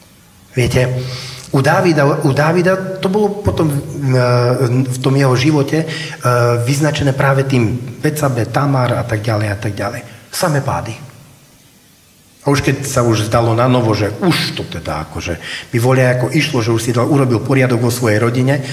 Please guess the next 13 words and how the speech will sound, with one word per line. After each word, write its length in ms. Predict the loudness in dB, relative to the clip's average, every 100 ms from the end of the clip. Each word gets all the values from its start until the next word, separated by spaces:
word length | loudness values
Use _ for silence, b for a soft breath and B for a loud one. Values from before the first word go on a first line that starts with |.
| B B B
tak 80 | -2
ako 200 | -2 0
z 60 | 2
romu 240 | 2 4
mu 160 | 4 2
preplo 400 | 2 0 2 0
v 40 | 0
bedni 220 | 0 0 -2 B B
a, 140 | B 2 2 2
a 200 | 2 2 4 4 4 2 0 0
nechal 320 | 0 0 -2
sčítať 340 | -2 -2 -2 -2
ľud. 160 | -6